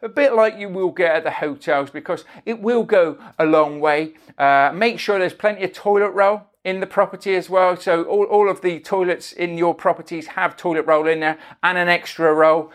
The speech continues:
just in case, because nobody ever wants to get caught short. And again, if somebody's in there for a week or there's a family in there for a week,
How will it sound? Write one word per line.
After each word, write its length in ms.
just 320
in 140
case, 400
because 340
nobody 320
ever 160
wants 220
to 80
get 180
caught 240
short. 220
And 100
again, 320
if 100
somebody's 420
in 140
there 140
for 180
a 60
week 400
or 120
there's 160
a 40
family 440
in 100
there 140
for 160
a 80
week, 320